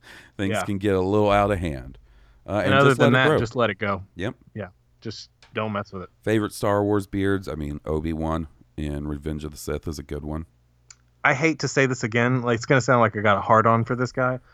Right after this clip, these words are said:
Speaker 2: but Oppo Rancisis,
Speaker 1: <laughs>
Speaker 2: he's, he's basically, his whole face is a beard.
Speaker 1: <laughs> Yeah, he's
Speaker 2: Like,
Speaker 1: got a lot of beard.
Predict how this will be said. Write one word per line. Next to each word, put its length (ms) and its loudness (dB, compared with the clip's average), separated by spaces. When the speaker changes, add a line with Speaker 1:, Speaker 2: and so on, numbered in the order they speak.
Speaker 2:
but 160 4
Oppo 320 6
Rancisis, 800 2
Speaker 1:
<laughs> 300 -8
Speaker 2:
he's, 240 4
he's 240 2
basically, 680 4
his 140 0
whole 160 4
face 340 -2
is 100 -8
a 60 -10
beard. 360 -12
Speaker 1:
<laughs> 40 -18
Yeah, 160 -12
he's 80 -10
Speaker 2:
Like, 220 4
Speaker 1:
got 140 -6
a 20 -2
lot 160 -2
of 60 -12
beard. 280 -6